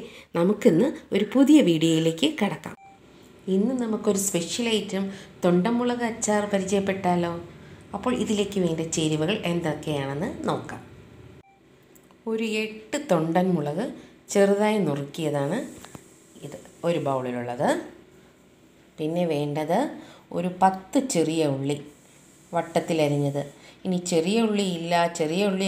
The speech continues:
അരിയാൻ മടിയുള്ള വീട്ടമ്മമാർക്ക് ഒരു സവാള എടുത്ത് ചെറുതായി നുറുക്കിയാലും മതി. പിന്നെ ഒരു കാൽ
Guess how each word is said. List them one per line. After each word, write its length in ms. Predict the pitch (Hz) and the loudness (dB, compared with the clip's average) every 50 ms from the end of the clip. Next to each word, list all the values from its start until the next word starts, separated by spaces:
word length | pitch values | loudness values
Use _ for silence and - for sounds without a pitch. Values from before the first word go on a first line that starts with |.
| 185 170 | 2 2
അരിയാൻ 320 | 165 160 170 165 170 170 175 170 160 | 2 0 0 0 0 0 0 0 -2
മടിയുള്ള 400 | 156 151 151 165 170 170 175 180 170 151 | -2 -2 -2 -2 -2 0 0 0 2 2
വീട്ടമ്മമാർക്ക് 760 | 139 135 - - 160 165 170 170 165 160 156 151 - - 233 226 - - - - - - - | -2 -4 -2 -2 -2 -2 -2 -4 -4 -6 -6 -6 -6 -8 -8 -8 -8 -14 -20 -20 -20 -8 -6
ഒരു 120 | 247 240 240 247 - | -4 -2 0 2 4
സവാള 340 | 240 226 220 226 233 240 240 226 202 | 4 4 4 4 2 2 2 0 0
എടുത്ത് 200 | 190 185 190 190 185 | -2 -2 -4 -4 -2
ചെറുതായി 320 | 196 185 180 180 180 180 175 170 | -2 -2 0 2 2 2 2 0
നുറുക്കിയാലും 600 | 160 156 156 151 151 175 165 147 135 139 170 190 185 | -2 -2 -4 -6 -2 0 2 2 2 2 0 0 -2
മതി. 180 | 156 127 131 120 - - - _ _ _ _ - - - - - - _ _ - | -2 -2 -4 -6 -10 -16 -20 _ _ _ _ -20 -20 -20 -20 -20 -20 _ _ -6
പിന്നെ 240 | 175 175 185 240 277 277 - 165 | -4 -4 -2 -2 -4 -4 -2 -4
ഒരു 100 | 185 190 196 - 196 | -4 -4 -4 0 2
കാൽ 320 | 196 196 202 214 220 | 4 4 6 4 4